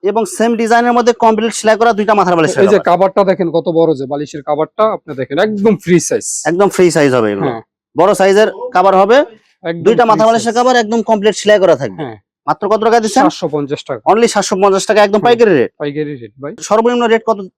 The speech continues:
Speaker 1: টাকা থেকে ভাই?
Speaker 2: সর্বনিম্ন ভাই দুইশো সত্তর টাকা।
Speaker 1: দুইশো সত্তর টাকা থেকে শুরু।
Speaker 2: হ্যাঁ, হ্যাঁ।
Speaker 1: এবং সর্বোচ্চ যত ধরনের কোয়ালিটি লাগে,
Speaker 2: হ্যাঁ।
Speaker 1: সব কোয়ালিটি আছে আপনার এখানে।
Speaker 2: হ্যাঁ,
Speaker 1: অনেক
Speaker 2: এগুলো
Speaker 1: সুন্দর গর্জিয়াস কালারফুল হবে।
Speaker 2: পাঁচশো ষাট টাকা, হ্যাঁ।
Speaker 1: অনেক
Speaker 2: এটা
Speaker 1: সুন্দর কালার।
Speaker 2: হান্ড্রেড পার্সেন্ট কালার গ্যারান্টি থাকবে।
Speaker 1: কালার গ্যারান্টি হবে।
Speaker 2: আর
Speaker 1: এটা কি সুতি
Speaker 2: হান্ড্রেড পার্সেন্ট
Speaker 1: কাপড় হবে
Speaker 2: কটন।
Speaker 1: না ভাই?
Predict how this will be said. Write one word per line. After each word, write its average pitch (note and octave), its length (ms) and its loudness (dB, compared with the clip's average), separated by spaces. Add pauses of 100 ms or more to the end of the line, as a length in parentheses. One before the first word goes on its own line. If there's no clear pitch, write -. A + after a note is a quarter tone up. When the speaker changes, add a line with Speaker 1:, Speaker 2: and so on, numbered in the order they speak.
Speaker 1:
টাকা F3 160 0
থেকে D3+ 160 0
ভাই? F#3 180 2
Speaker 2:
সর্বনিম্ন A#3+ 560 2
ভাই F3+ 120 2
দুইশো E3+ 500 -2 (200)
সত্তর F#3+ 380 -6
টাকা। A#2 200 -4 (120)
Speaker 1:
দুইশো G3+ 160 2
সত্তর A3 300 0
টাকা A3 180 0
থেকে A3+ 180 4
শুরু। C3+ 400 0
Speaker 2:
হ্যাঁ, D#3+ 160 -6
হ্যাঁ। B2 200 -10
Speaker 1:
এবং F3 180 2
সর্বোচ্চ A3+ 440 0
যত A3 280 2
ধরনের A3 340 2
কোয়ালিটি G#3+ 280 2
লাগে, A3 180 0
Speaker 2:
হ্যাঁ। - 60 -4
Speaker 1:
সব A3+ 80 0
কোয়ালিটি G#3 320 2
আছে E3 160 0
আপনার B2 160 -2
এখানে। D#3+ 140 -2
Speaker 2:
হ্যাঁ, C3+ 120 0
Speaker 1:
অনেক D3+ 220 2
Speaker 2:
এগুলো D3 140 0
Speaker 1:
সুন্দর G3+ 280 2
গর্জিয়াস F3 640 0
কালারফুল F3 460 2
হবে। E3 220 2
Speaker 2:
পাঁচশো - 60 2
ষাট B2 80 -4
টাকা, A2 200 -10
হ্যাঁ। C3 140 -10 (100)
Speaker 1:
অনেক E3+ 160 -2
Speaker 2:
এটা - 160 -2
Speaker 1:
সুন্দর G#3 140 0
কালার। - 20 2
Speaker 2:
হান্ড্রেড F#3+ 340 2
পার্সেন্ট A3 320 0
কালার F3+ 240 0
গ্যারান্টি D3+ 360 -6
থাকবে। B2+ 200 -16
Speaker 1:
কালার A3+ 220 2
গ্যারান্টি G3 260 2
হবে। C3 180 0
Speaker 2:
আর - 40 -10
Speaker 1:
এটা - 60 -20
কি - 120 -12
সুতি D#3+ 120 -2
Speaker 2:
হান্ড্রেড G#3+ 240 2
পার্সেন্ট B3+ 220 2
Speaker 1:
কাপড় A#3 200 2
হবে D3 140 2
Speaker 2:
কটন। B2 40 0
Speaker 1:
না B2+ 60 0
ভাই? A#3+ 200 0